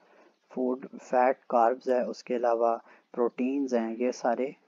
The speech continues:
ऑर्गेनिक कंपाउंड्स हैं और ये फूड के अंदर यूज़ होते हैं। फूड हो गया, उसके बाद सेकंड, उसके बाद क्या आ गया आपके पास? क्लोथिंग, कपड़ों के अंदर यूज़ होते हैं,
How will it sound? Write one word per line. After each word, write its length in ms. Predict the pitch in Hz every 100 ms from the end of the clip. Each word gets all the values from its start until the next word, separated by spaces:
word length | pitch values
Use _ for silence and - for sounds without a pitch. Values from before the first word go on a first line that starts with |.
| -
ऑर्गेनिक 460 | 120 113 113 127 -
कंपाउंड्स 540 | 135 127 123 120 135
हैं 100 | 135
और 180 | 117 113
ये 120 | 127
फूड 320 | - 123 123
के 100 | -
अंदर 200 | 113 113
यूज़ 280 | 107 101 101
होते 200 | 95 104
हैं। 100 | 104
फूड 380 | 107 - 131 151
हो 140 | 151
गया, 200 | 131 127 - - - _
उसके 280 | 131 - 151
बाद 260 | 143 143 135
सेकंड, 380 | - 131 143 143
उसके 220 | - 143
बाद 140 | 135 -
क्या 140 | 143
आ 80 | 131
गया 160 | 131 131
आपके 180 | 123 -
पास? 140 | 131 -
क्लोथिंग, 380 | 131 127 135 135
कपड़ों 300 | 131 143 151
के 100 | 151
अंदर 160 | 143
यूज़ 260 | 131 127 123
होते 220 | 113 117
हैं, 140 | 113